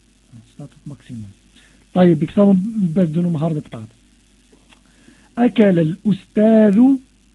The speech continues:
الخبزة. Heel goed. أكل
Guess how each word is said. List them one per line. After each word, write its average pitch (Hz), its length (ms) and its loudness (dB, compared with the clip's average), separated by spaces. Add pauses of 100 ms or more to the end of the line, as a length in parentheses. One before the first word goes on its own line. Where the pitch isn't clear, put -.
(320)
الخبزة. 170 1080 -2 (580)
Heel 160 320 -6
goed. 220 280 -2 (320)
أكل 220 460 -2